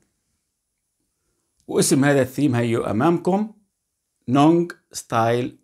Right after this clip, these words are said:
نمبر تو. هذا اسم هذا الثيم الرائع والراقي جدًا، جدًا. يحترم. أنا لحتى الآن ما أعطيته حقه. أنا هذا الثيم لحتى الآن ما أعطيته حقه.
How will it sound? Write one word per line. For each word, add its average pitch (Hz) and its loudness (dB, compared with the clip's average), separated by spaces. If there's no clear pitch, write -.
نمبر 107 -2
تو. 95 -8
هذا 104 -4
اسم 98 -6
هذا 98 -2
الثيم 127 -4
الرائع 120 0
والراقي 110 -4
جدًا، 95 -10
جدًا. 95 -12
يحترم. 98 -4
أنا 127 -2
لحتى - -2
الآن 156 0
ما 156 0
أعطيته 123 -6
حقه. 95 -10
أنا 113 -6
هذا 113 -2
الثيم 135 -6
لحتى 110 -8
الآن 110 -4
ما 104 -4
أعطيته 107 -8
حقه. 143 -4